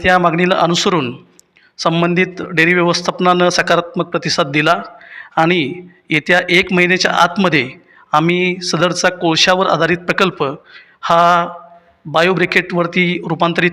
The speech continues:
करू, अ-, असं आश्वासन दिलं. ईटीपीद्वारे जे वेस्टेज पाण्याचा जो मुद्दा होता, जे ओढ्यामध्ये सोडलं जातंय, त्यावर देखील संबंधित प्रशासन सकारात्मक आहे, संबंधित डेअरी व्यवस्थापन कार्यवाही करणार आहे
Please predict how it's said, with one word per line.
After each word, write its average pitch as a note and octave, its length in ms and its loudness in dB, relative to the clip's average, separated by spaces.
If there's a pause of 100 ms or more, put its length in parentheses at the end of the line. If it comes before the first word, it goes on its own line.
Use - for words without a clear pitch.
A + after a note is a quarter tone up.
(100)
करू, F#3 260 0 (760)
अ-, - 60 -4 (220)
असं F#3 200 2
आश्वासन F3+ 460 0
दिलं. C#3 200 -2 (760)
ईटीपीद्वारे F#3 1120 0
जे F#3+ 120 0
वेस्टेज F3+ 540 0 (260)
पाण्याचा F3 300 2
जो F3 120 0
मुद्दा E3 240 -2
होता, C#3+ 560 -4
जे E3+ 120 2
ओढ्यामध्ये E3 580 0
सोडलं D#3 300 0
जातंय, D3 340 -2 (500)
त्यावर F3 360 2
देखील F#3+ 480 0 (280)
संबंधित F3 420 0
प्रशासन F3 760 0
सकारात्मक E3+ 600 -2
आहे, D#3+ 200 0
संबंधित E3 480 -2 (180)
डेअरी D#3+ 180 0
व्यवस्थापन E3 720 -2 (400)
कार्यवाही E3 360 2
करणार E3 320 2
आहे E3 240 0